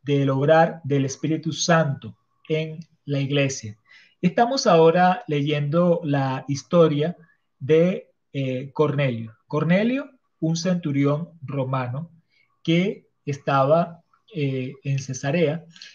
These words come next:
y este hombre hacía, eh, plegarias al Señor y daba limosnas y tenía un corazón para el Señor. Habíamos leído ayer que, eh,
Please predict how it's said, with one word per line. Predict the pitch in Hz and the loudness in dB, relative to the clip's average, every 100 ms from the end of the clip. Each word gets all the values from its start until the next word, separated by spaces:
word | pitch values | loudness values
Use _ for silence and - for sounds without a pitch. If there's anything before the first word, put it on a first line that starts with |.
| _ - | _ -6
y | 151 156 - | -4 -4 -2
este | 165 165 226 | -2 0 2
hombre | 220 165 139 170 185 _ _ _ _ _ _ _ _ 139 | 2 2 -2 -4 -6 _ _ _ _ _ _ _ _ -6
hacía, | 147 - 185 202 214 196 - _ | -4 -2 2 2 2 -4 -8 _
eh, | 156 147 139 131 | -2 0 0 -2
plegarias | - 147 165 190 170 131 117 - _ - | -4 0 0 0 0 -2 -6 -14 _ -8
al | 139 | -6
Señor | 135 135 131 175 - - 147 | -4 -6 -2 -2 -2 -6 -4
y | |
daba | 143 156 185 | 0 0 0
limosnas | 190 156 143 143 147 - | 0 0 -2 -4 -8 -8
y | 147 | -6
tenía | 160 175 202 | -4 -2 -4
un | 214 | -2
corazón | 214 190 180 214 202 | -2 -2 0 0 0
para | 165 139 | 0 0
el | 127 | -2
Señor. | 123 120 110 107 _ - | -4 -8 -10 -12 _ -12
Habíamos | 123 151 175 | -4 -2 0
leído | 180 147 147 165 165 - - - _ _ | 0 0 0 0 -2 -8 -20 -20 _ _
ayer | 143 135 180 160 151 - _ - - _ | -6 -2 2 2 0 -6 _ -20 -20 _
que, | 143 135 127 123 127 _ _ _ | 0 0 0 -2 -8 _ _ _
eh, | 143 135 123 120 117 | -6 -6 -6 -10 -14